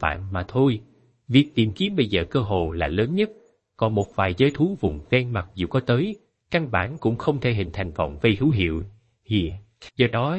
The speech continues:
dựa vào việc ẩn nấp để hấp dẫn nhiều giới thú tới, sợ không thực hiện được. Ta phải đánh, đánh cho chúng nó hoảng hốt, kinh sợ, làm cho chúng hiểu được uy hiếp của ta lớn như thế nào." La Phong thầm nói.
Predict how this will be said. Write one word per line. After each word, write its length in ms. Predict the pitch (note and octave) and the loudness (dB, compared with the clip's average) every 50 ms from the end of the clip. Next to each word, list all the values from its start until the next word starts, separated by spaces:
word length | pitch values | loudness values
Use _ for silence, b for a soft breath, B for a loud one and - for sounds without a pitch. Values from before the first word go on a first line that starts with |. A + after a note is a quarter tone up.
| F#3+ A#2+ | -4 2
dựa 140 | G#2 A2+ A#2 | 2 2 4
vào 160 | A#2 B2 A2+ G#2+ | 4 2 0 2
việc 180 | - A#2+ A2+ - | 2 0 0 0
ẩn 260 | - G#2+ G#2 C3 D#3 | -4 -4 -4 -4 -4
nấp 120 | F3 F#3+ - - - | -6 -6 -6 -4 -2
để 100 | A#2 A#2+ | -2 0
hấp 220 | C#3+ F#3 - - | 0 -2 -4 0
dẫn 240 | - G#2+ G2+ C#3 C#3 | 0 0 0 0 -2
nhiều 240 | A2 G#2 F#2+ F2 E2 | 0 0 0 0 2
giới 200 | G2 A#2+ D3 D3+ D3+ | 2 2 2 2 2
thú 140 | - C#3+ D#3 - | 0 0 2 2
tới, 320 | B2 B2+ C3+ E3+ G#3 A3 - _ _ _ _ _ _ | 2 2 2 0 -4 -6 -10 _ _ _ _ _ _
sợ 380 | - - - - G2+ G2 G#2+ | -4 -2 2 2 4 4 2
không 240 | A2+ - - E3+ D#3 | 0 0 -2 -4 0
thực 160 | - A2+ - | 0 0 0
hiện 260 | - G#2+ G2 G2 G2+ | 0 -2 -2 -2 0
được. 300 | G2+ F#2 E2+ E2 - _ _ _ _ _ _ _ - | 0 0 0 0 -2 _ _ _ _ _ _ _ -2
Ta 200 | - G#2 G#2 G#2+ - | 0 0 0 0 -2
phải 140 | - - F2+ | -4 -4 0
đánh, 260 | G2 A#2+ A#2+ F3+ G3+ G3+ _ _ - | 0 0 -2 -2 -8 -10 _ _ -2
đánh 200 | A#2+ B2 E3+ E3+ | -2 0 0 2
cho 120 | - A#2 | 0 0
chúng 280 | - - C3+ C3 D#3+ F3+ | 0 0 -2 -2 0 -2
nó 160 | D3 B2+ B2+ | -2 -2 0
hoảng 220 | - F#2 F#2 G#2 G#2 | -2 -2 -2 -4 -4
hốt, 220 | - D#3 E3+ G3+ G3+ - - _ _ - | 2 4 4 4 4 0 -16 _ _ 2
kinh 140 | E3+ C3+ | 2 2
sợ, 320 | A#2+ - - D#2+ D2+ D#2+ D#2+ - _ - | 2 0 -2 -2 -4 -4 -6 -10 _ -4
làm 180 | G2+ G2 F2+ F2+ G#2 | 0 0 0 0 0
cho 80 | - C3 - | -2 -2 0
chúng 160 | - C#3 E3+ | 0 -2 0
hiểu 300 | F3 - F2+ F2+ G#2+ D3 | 0 0 2 2 2 0
được 220 | E3 D#3 F#2+ E2+ - | 0 -2 -2 0 2
uy 180 | C#3 C#3 B2+ - | 2 2 2 2
hiếp 160 | D#3 F3+ F#3+ F3+ | 2 0 0 0
của 100 | - - | -2 -6
ta 160 | A2+ - A2+ G#2+ | -4 -2 -2 0
lớn 320 | A2 A2+ A2+ B2+ F#3+ F#3+ | 2 2 2 2 2 0
như 120 | B2+ G2+ G2 - | 2 0 0 2
thế 100 | C3+ C3+ | 0 -2
nào." 280 | B2+ D2+ C2 B1+ C2+ - - _ _ _ _ _ - | -2 -2 -4 -4 -8 -12 -18 _ _ _ _ _ -2
La 160 | G#2+ F#2+ F2+ | 0 0 0
Phong 260 | - - G#2 F#2+ G2+ G2+ F#2+ | 0 0 -2 -2 -2 -4 -6
thầm 160 | - E2+ D2 D2 D2+ | -4 -6 -6 -6 -4
nói. 280 | D#2+ F2 F#2+ A2 C#3+ E3 | -2 -2 -2 -2 -4 -8